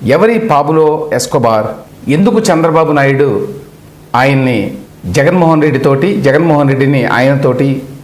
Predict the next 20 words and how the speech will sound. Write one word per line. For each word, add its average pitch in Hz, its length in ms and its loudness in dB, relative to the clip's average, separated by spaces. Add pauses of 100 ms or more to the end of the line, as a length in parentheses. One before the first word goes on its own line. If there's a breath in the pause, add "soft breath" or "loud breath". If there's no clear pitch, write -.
(240)
పోల్చాడు? 104 640 0 (420)
చాలా 180 180 2 (100)
చరిత్ర 165 220 0
ఉంది 131 280 -2
పాబ్లో 117 380 -2
ఎస్కోబార్కి. - 640 -2 (440)
జగన్లో, 196 800 0 (120)
ఎస్కోబార్లో 135 840 0 (580)
కొన్ని 180 500 0 (440)
కామన్ 175 400 2
లక్షణాలు 139 400 0
ఉన్నాయి. 87 240 -4 (340)
పాబ్లో 202 400 2
ఎస్కోబార్ 160 540 0
పూర్తి 165 200 -2
పేరు 143 600 0 (380)
పాబ్లో 160 600 0 (600)
ఎమిలియో 147 640 2 (400)
ఎస్కోబార్ 131 920 -2
గవేరియా. 104 480 0